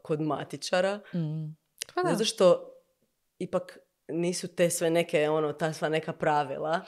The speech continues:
Speaker 1: tamo, tak da mislim da mi i ta crkva, ono, prema kojoj onako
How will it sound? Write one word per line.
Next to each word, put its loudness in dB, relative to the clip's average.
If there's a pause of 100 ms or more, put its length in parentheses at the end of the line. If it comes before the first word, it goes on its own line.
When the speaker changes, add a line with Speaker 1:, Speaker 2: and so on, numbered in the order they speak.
(320)
Speaker 1:
tamo, 2
tak 2
da 4
mislim 0
da 2
mi 0
i -8
ta -2
crkva, 0
ono, 2 (300)
prema -2
kojoj 0
onako -4